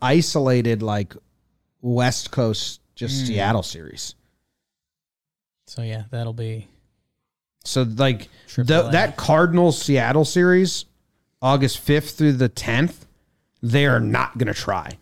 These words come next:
Speaker 2: Judge not even traveling.
Speaker 1: Because then on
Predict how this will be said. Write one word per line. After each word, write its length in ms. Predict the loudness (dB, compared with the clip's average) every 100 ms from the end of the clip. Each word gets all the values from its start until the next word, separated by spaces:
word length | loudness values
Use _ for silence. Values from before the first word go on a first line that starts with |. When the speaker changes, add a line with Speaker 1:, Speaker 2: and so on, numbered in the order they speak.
| _
Speaker 2:
Judge 360 | -10 -10 -12
not 180 | -14 -14
even 180 | -14 -16
traveling. 540 | -16 -16 -16 -16 -18 -20 _ _ _ _ -4
Speaker 1:
Because 380 | -2 2 2 2
then 180 | 2 4
on 300 | 4 2